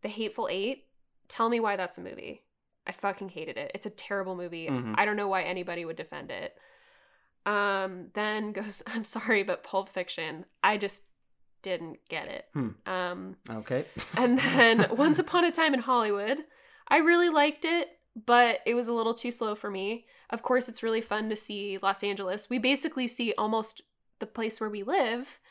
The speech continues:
Speaker 1: uh, in the footage, but I don't know, just a little too slow for me.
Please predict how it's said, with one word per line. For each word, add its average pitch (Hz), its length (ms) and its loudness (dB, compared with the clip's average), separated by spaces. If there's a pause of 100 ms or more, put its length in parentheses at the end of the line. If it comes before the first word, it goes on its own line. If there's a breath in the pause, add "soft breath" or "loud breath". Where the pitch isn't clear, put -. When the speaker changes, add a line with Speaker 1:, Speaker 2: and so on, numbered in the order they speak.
(540 soft breath)
Speaker 1:
uh, 208 420 2
in 220 100 -2
the 202 60 -4
footage, 202 380 -4 (120)
but 185 380 0 (960)
I 175 120 4
don't 160 80 -4
know, 165 80 -6
just 180 200 -8
a 190 40 -4
little 196 200 -4
too 220 140 -10
slow 208 200 -6
for 214 140 -14
me. 233 240 -6